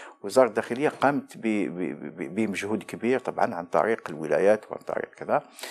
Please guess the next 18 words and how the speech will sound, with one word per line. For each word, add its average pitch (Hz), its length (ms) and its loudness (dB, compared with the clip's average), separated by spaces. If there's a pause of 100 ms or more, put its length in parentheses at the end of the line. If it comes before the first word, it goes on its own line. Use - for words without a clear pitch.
(280)
ل-، 110 460 2
آه، 85 440 2 (140)
التعريف 127 680 4
بأن 202 400 8
كثير - 340 6
من 156 60 -4
الناس 180 240 -2
ما 156 80 0
على 160 160 8
بالهمش 165 400 2
باللي 143 260 0
كاين 147 240 6
انتخابات 143 600 2 (420)
من 127 180 2
على 120 200 8
أقل 104 380 4
من 101 80 -2
شهر. - 280 -8